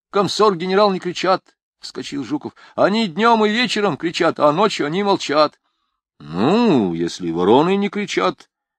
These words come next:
тогда, понимаешь ли, изобрази каких-нибудь ночных птиц, филинов каких-нибудь, что ли. Я выпь изображу, комсорг-генерал, она очень тревожно кричит.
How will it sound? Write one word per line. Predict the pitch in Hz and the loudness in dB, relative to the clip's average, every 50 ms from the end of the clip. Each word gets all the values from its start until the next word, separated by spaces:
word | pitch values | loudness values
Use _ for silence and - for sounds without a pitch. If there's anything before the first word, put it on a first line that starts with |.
| _ _ _ _ | _ _ _ _
тогда, | - 85 98 120 | -10 -8 -8 -8
понимаешь | - 151 139 143 147 139 - | -6 -8 -6 -6 -6 -4 -4
ли, | 120 143 147 147 143 | -2 0 2 2 2
изобрази | 120 110 113 117 107 95 120 139 151 160 165 160 | 0 -2 -2 -2 -2 0 0 0 0 0 -2 -4
каких-нибудь | - 131 107 - 120 139 147 151 - - | -6 -10 -12 -10 -12 -4 -4 -4 -4 -2
ночных | 151 139 - - - 120 135 135 - | -6 -6 -6 -8 -8 -8 -8 -8 -8
птиц, | - - 165 180 151 - - - _ _ _ _ | -10 -8 -6 -6 -6 -8 -14 -18 _ _ _ _
филинов | - - - 131 165 170 185 190 196 180 - | -8 0 4 4 6 6 4 2 0 -2 -2
каких-нибудь, | - 165 - - 170 - - 143 160 165 143 107 | -4 -6 -4 -4 -6 -6 -6 -2 0 0 0 -2
что | - - _ - - 143 | -4 -12 _ -4 -4 -2
ли. | 135 131 117 - _ _ _ _ _ _ _ _ _ _ - - _ | -2 -2 -6 -8 _ _ _ _ _ _ _ _ _ _ -20 -12 _
Я | 104 117 151 185 190 175 156 | 2 4 4 6 6 4 2
выпь | 113 95 147 214 240 220 - - _ _ _ _ _ _ _ | 2 2 2 2 2 0 -2 -8 _ _ _ _ _ _ _
изображу, | 196 175 156 170 160 170 156 139 170 170 147 110 | -8 -6 -4 -2 -2 -2 0 2 2 2 2 0
комсорг-генерал, | - - 139 139 123 - - 170 165 131 110 120 143 156 156 151 147 120 101 | -2 -6 -6 -6 -6 -4 -2 -2 -2 -2 -2 -6 -6 -2 0 2 2 2 2
она | 110 131 156 170 180 | 2 2 4 4 4
очень | 196 208 214 180 - - 208 190 165 | 6 4 4 2 0 -4 -6 -8 -6
тревожно | - 185 196 190 190 185 156 147 170 156 | -6 -2 0 2 2 2 2 -2 -6 -10
кричит. | - 165 143 - 170 160 - | -12 -14 -12 -12 -14 -14 -16